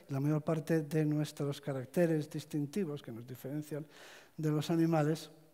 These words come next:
eh, se deben a la competencia social. O sea, que esencialmente somos una especie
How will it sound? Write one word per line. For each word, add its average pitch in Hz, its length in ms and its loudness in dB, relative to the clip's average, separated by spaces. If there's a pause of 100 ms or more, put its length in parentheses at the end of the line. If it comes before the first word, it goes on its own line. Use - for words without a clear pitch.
(920)
eh, 147 320 0 (200)
se - 200 4
deben 208 460 8
a 175 100 4
la 180 200 4
competencia 160 440 -2
social. 139 500 2
O 127 40 -12
sea, 147 160 -4
que 143 120 -6
esencialmente 170 720 0
somos 143 300 -6
una 147 120 -4
especie 160 440 -6